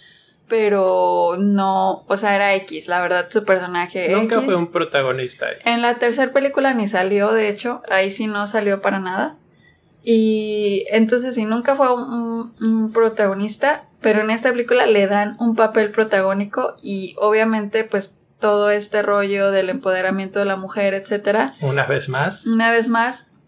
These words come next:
Speaker 1: que también creo que lo hace bien porque no, no está así como in your face. <laughs> Está bastante, eh, sutil y aparte te muestran a, a una Bo Peep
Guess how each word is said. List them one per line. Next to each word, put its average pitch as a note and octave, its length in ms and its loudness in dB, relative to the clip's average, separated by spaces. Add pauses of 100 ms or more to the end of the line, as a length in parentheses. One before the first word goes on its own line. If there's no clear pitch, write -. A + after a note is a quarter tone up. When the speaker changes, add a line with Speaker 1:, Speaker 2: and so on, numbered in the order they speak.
(200)
Speaker 1:
que C4 120 0
también A#3+ 580 -4
creo A#3 240 2
que B3 100 -2
lo A#3+ 100 4
hace A3+ 220 0
bien A#3 300 0
porque A#3 320 0
no, F3+ 540 0
no G3 200 -4
está G3 240 0
así F#3+ 180 -2
como F#3 300 -2
in F#3 160 -6
your F3 200 -4
face. F#3 360 -2
<laughs> - 680 -8
Está G#3 340 2
bastante, G#3 1700 0
eh, E3+ 40 -12
sutil C4+ 580 0
y A3 140 2
aparte G3+ 600 2
te G#3+ 160 2
muestran G3+ 520 -2
a, F3+ 360 -2
a - 260 -2
una G3 280 0
Bo F#3+ 280 4
Peep F#3+ 300 2